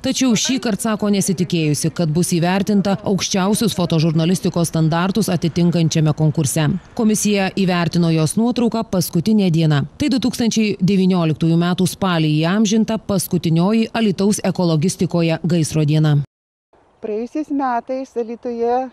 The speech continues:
Speaker 2: vyko keletas tokių įdomių dalykų, kur, kaip supratau, <laughs> verta tas fotografijas pasiūlyti.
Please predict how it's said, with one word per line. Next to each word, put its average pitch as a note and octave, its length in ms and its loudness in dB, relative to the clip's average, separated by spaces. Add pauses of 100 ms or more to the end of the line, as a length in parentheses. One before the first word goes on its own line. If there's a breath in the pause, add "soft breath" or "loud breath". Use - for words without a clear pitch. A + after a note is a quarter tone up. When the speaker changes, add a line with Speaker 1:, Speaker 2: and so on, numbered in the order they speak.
(100)
Speaker 2:
vyko A3+ 300 -10
keletas G#3+ 500 -6
tokių G#3+ 440 -10
įdomių G#3+ 560 -8 (200)
dalykų, G3 460 -8 (680 soft breath)
kur, - 160 -12
kaip F3 200 -10 (640 soft breath)
supratau, A3 720 -2
<laughs> A3 160 -6
verta A3 360 -4
tas - 220 -12
fotografijas F#3+ 640 -8
pasiūlyti. A#3+ 680 -8